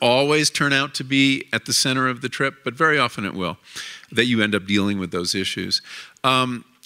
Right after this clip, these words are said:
and they're, they're with you during the whole time. You're wearing eye shades, which to people who have a lot of experience with psychedelics seems all wrong. You know, you wanna go out in the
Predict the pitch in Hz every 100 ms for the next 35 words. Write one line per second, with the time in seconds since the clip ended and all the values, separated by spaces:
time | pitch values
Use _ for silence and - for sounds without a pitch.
0 | - - 151 156 151 135 143 135 156 208
1 | 262 208 175 170 160 147 156 - 120 95
2 | 90 107 123 131 196 208 143 127 147 156
3 | - 98 90 98 - - - 127 - -
4 | 147 185 190 180 147 131 127 131 120 123
5 | - - 123 120 117 - 104 - 110 107
6 | 107 104 98 - 104 98 - 107 104 98
7 | 95 98 117 131 - 98 92 95 92 90
8 | 90 90 90 87 87